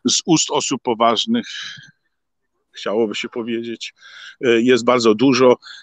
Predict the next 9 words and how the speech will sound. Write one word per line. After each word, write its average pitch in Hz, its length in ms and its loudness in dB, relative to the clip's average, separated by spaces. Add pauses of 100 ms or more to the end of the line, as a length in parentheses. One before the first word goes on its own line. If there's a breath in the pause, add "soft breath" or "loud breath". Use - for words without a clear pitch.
Zaprzeczanie 120 920 2 (360 loud breath)
faktom 117 400 -2
naukowym 110 680 0 (240 loud breath)
stało 117 320 2
się 113 120 -4
bardzo 107 280 0
modne 120 360 4
i 98 40 -4
powszechne 113 600 -2